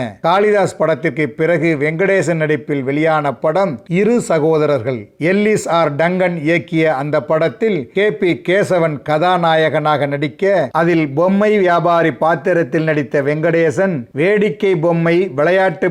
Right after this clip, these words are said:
பொம்மை என்கிற பாடலையும் பாடியிருந்தார். அடுத்து வெளியான பட்டினத்தார் படத்தில் பண்டாரமாக நடித்திருந்தார். இதில் காயமே இது பொய்யடா, காற்றடைத்த பையடா என்கிற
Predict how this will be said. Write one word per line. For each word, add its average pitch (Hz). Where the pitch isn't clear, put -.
பொம்மை 160
என்கிற 170
பாடலையும் 170
பாடியிருந்தார். 139
அடுத்து 214
வெளியான 165
பட்டினத்தார் 170
படத்தில் 160
பண்டாரமாக 170
நடித்திருந்தார். 127
இதில் 175
காயமே 185
இது 156
பொய்யடா, 165
காற்றடைத்த 190
பையடா 175
என்கிற 160